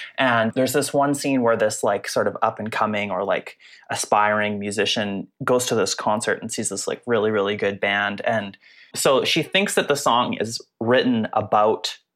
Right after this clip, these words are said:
all of the effects that Katrina has had on the community. And then, I mean, you know, it's, like, obviously a formal sleight of hand, but her sort of mentor is like, "Oh yeah, that song was written, like,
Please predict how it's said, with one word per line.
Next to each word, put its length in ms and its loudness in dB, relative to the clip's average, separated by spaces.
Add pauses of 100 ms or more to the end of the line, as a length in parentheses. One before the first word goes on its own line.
(400)
all 220 4
of 100 -2
the 80 0
effects 380 -2
that 160 -2
Katrina 400 -4
has 180 -8
had 180 0
on 100 -4
the 100 -10
community. 680 -2 (360)
And 200 4
then, 460 2 (840)
I 100 4
mean, 260 2
you 60 4
know, 180 4
it's, 140 0
like, 140 2
obviously 560 0
a 80 -2
formal 400 2
sleight 280 2
of 80 -2
hand, 380 0 (100)
but 520 2 (160)
her 160 2
sort 260 2
of 340 -2 (180)
mentor 480 2
is 160 -2
like, 320 -2 (280)
"Oh 100 4
yeah, 140 4
that 200 2
song 260 2
was 120 0
written, 240 0
like, 300 -8